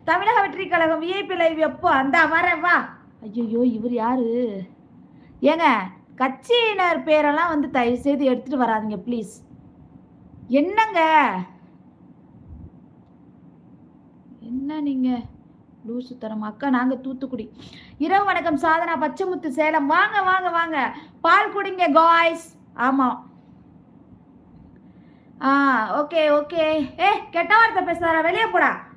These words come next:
கெட்ட வார்த்தை, கெட்ட வார்த்தை பேசுற பூரா வெளியில போடா. சாதனா, உங்கள் முகம், ஆ, முக சவரம் செய்த மாதிரி இருக்கு. அப்படியா? சூப்பர்ரா, சூப்பர்ரா, சூப்பர்ரா. ஆம்,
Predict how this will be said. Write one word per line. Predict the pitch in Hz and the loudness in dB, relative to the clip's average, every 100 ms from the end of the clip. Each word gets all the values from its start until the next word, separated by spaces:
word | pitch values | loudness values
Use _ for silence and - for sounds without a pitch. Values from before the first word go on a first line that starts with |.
| - - | -20 -6
கெட்ட | 349 370 | 0 4
வார்த்தை, | 480 453 427 392 370 | 4 4 2 0 0
கெட்ட | 381 381 | 0 2
வார்த்தை | 480 440 415 381 370 | 4 4 2 0 0
பேசுற | 370 370 | 0 0
பூரா | 392 440 392 | 2 4 4
வெளியில | 427 392 | 2 2
போடா. | 330 285 202 - - - - | 2 2 0 -6 -20 -6 2
சாதனா, | 370 415 427 403 | 2 4 2 2
உங்கள் | 381 349 | 2 0
முகம், | 349 370 427 427 370 302 254 - - - | 0 0 0 -4 -4 -4 -4 -8 -14 -2
ஆ, | 302 320 320 311 311 302 294 294 285 269 - - - - - - - - - - | 2 4 4 2 2 2 2 2 2 0 -4 -20 -20 -20 -20 -20 -20 -20 -16 -2
முக | 302 370 427 427 | 2 4 2 2
சவரம் | 370 359 349 | 2 2 0
செய்த | 311 330 330 | 0 0 0
மாதிரி | 330 349 339 | -2 -2 -4
இருக்கு. | 262 277 | -2 0
அப்படியா? | 262 - 453 427 349 | 0 -2 0 2 2
சூப்பர்ரா, | - 392 453 466 453 415 381 349 | 0 -2 -2 0 2 2 0 -4
சூப்பர்ரா, | 359 339 311 269 | -6 -2 -2 -2
சூப்பர்ரா. | 311 254 277 247 - - - - - - - - - - - - - - - - - - - - - - - - - - - - | -4 -4 -2 -2 -4 -14 -20 -20 -20 -20 -20 -20 -20 -20 -20 -20 -20 -20 -20 -20 -20 -20 -20 -20 -20 -20 -20 -20 -20 -20 -20 -10
ஆம், | - 254 254 254 247 254 247 254 | -2 0 2 2 0 -2 0 0